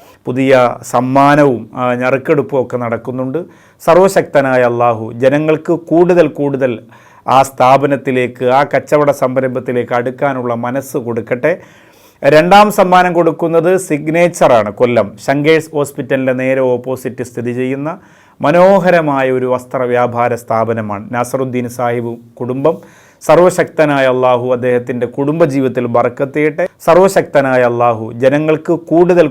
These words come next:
കൂടുതൽ ആ സ്ഥാപനത്തിലേക്ക്, ആ കച്ചവട സംരംഭത്തിലേക്ക് അടുക്കാനുള്ള മനസ്സ് കൊടുക്കട്ടെ. കച്ചവടത്തിൽ അഭിവൃദ്ധി പ്രദാനം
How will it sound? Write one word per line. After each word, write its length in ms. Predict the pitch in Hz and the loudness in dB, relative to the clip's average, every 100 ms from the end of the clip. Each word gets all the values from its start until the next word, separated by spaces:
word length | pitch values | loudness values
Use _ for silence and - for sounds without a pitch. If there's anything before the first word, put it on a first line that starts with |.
| 143 | -2
കൂടുതൽ 340 | 143 135 131 110 - - _ _ - | -4 -2 -2 -4 -12 -20 _ _ 0
ആ 20 | 127 131 | 2 2
സ്ഥാപനത്തിലേക്ക്, 960 | - 127 135 143 139 139 127 123 123 123 131 | 2 4 4 2 -2 -2 -2 -2 -2 0 0
ആ 20 | 139 | 0
കച്ചവട 380 | 135 - 151 147 127 | -2 0 0 2 0
സംരംഭത്തിലേക്ക് 720 | 131 127 131 127 123 123 123 123 | -2 -2 -2 -4 -4 -4 -2 -2
അടുക്കാനുള്ള 560 | 123 127 143 131 123 120 | -4 -4 -4 -2 -4 -4
മനസ്സ് 320 | 123 135 135 147 | -4 -6 -6 -8
കൊടുക്കട്ടെ. 460 | 117 113 110 123 151 185 - _ _ - | -6 -8 -6 -2 -2 -2 -8 _ _ -2
കച്ചവടത്തിൽ 540 | 170 - 190 160 147 135 | -2 2 2 2 2 0
അഭിവൃദ്ധി 420 | 127 139 143 120 127 | 0 -2 -2 -4 -4
പ്രദാനം 360 | 117 113 113 | -4 -2 -4